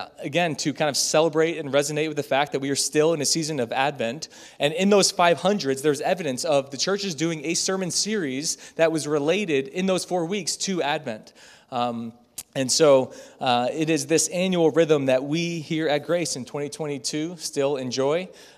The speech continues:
uh, that we lean into, um, and, and yet we don't just do it for the sake of tradition and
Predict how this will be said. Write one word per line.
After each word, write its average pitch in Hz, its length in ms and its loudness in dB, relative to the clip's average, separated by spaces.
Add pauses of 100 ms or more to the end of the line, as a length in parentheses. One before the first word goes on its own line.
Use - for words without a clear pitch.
uh, 110 160 -4
that 120 140 -4
we 143 160 -4
lean 135 280 -4
into, 185 440 -6 (340)
um, 120 540 -4 (100)
and, 147 180 -4
and 156 140 -2
yet 170 140 2
we 170 100 -2
don't 175 260 0
just 185 360 -2
do 196 180 4
it 151 180 4
for 156 60 -8
the 147 60 -2
sake 156 240 -2
of 143 80 -6
tradition 139 480 -4
and 120 340 -6